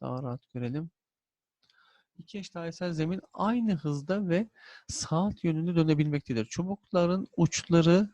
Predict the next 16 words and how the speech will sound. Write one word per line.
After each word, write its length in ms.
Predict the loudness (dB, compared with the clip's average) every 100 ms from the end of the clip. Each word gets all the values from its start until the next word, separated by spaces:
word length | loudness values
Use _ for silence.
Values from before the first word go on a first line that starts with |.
| _ _ -4
uçlarında 600 | -4 2 2 4 4 4
bulunan 480 | 4 4 4 4 2
bayraklarda 1600 | 2 4 4 2 -8 -20 -20 _ -20 -20 _ _ 4 6 6 6
rasyonel 420 | 6 6 6 6
ve 80 | 8
irasyonel 320 | 6 4 2
sayılar 260 | 4 4 6
yazılmıştır. 520 | 4 4 2 0 0
Şekildeki 560 | 2 0 0 -2 -2 2
gibi 180 | 2
A 240 | 6 6 8
ve 140 | 8
B 120 | 8
çubukları 460 | 6 4 4 6 6
aynı 320 | 8 8 8
hizadayken 720 | 8 8 8 8 6 4 2